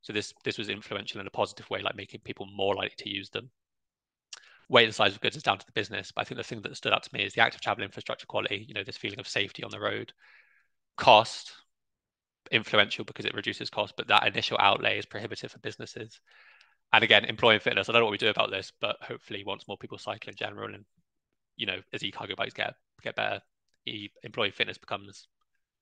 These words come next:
less of an issue, uh, as a barrier to entry. So I think these are the biggest incentives that would improve e-cargo uptake amongst small organ-, small, medium enterprises.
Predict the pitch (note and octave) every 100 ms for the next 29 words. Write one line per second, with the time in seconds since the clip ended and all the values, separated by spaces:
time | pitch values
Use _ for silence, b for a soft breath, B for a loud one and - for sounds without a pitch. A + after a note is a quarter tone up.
0 | _ _ - G2+ - - G2+ - G#2+ A2
1 | _ - G#2+ G#2+ - - G#2+ A#2 A2 A2
2 | - B2+ _ b b b b b b b
3 | b b b _ _ _ _ _ _ -
4 | - - B2+ D3 C3+ B2+ A2+ B2 A2 A2+
5 | - A#2 A2 - - - _ _ _ _
6 | - A#2 G2+ - B2+ G#2 G2 - A2 G2+
7 | G2 G#2+ G2 G#2+ A2 - G2+ G2 - -
8 | G2+ - - - - - A2+ G#2 G2+ G#2+
9 | - - G#2 G2 G2 G2 - G#2+ G2 A2
10 | G#2+